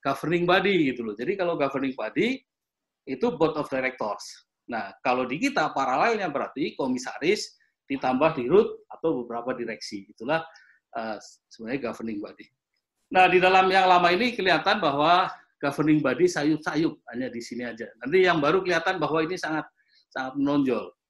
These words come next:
Gitu. Governing body di ujung, ujung sana, di atas sana. Ya, salah satunya kenapa? Karena dulu memang <laughs> fokusnya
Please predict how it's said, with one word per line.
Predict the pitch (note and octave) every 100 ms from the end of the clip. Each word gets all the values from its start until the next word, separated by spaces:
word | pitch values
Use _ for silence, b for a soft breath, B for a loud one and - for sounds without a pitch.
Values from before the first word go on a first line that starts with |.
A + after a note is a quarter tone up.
| _ _ _ _ _
Gitu. | A#2+ A#2 A2+
Governing | B2+ C#3+ D#3+ D#3+
body | D#3 - C#3+ C#3 F#3 D#3+
di |
ujung, | D3+ D3+ C#3 - D3+
ujung | C#3+ D3 C#3+ C#3
sana, | D3+ D#3 B2+
di | A#2+
atas | A#2 B2 -
sana. | G#2+ G#2 - _
Ya, | _ G#2+ A2
salah | - C#3
satunya | E3+ G#3+ A#3+
kenapa? | A#3 A#3+ F#3 E3+
Karena | C3+ C3 F3+
dulu | D#3 D3+ A3
memang | D3 F3
<laughs> | - F#3+ -
fokusnya | D#3 D#3+ G#3+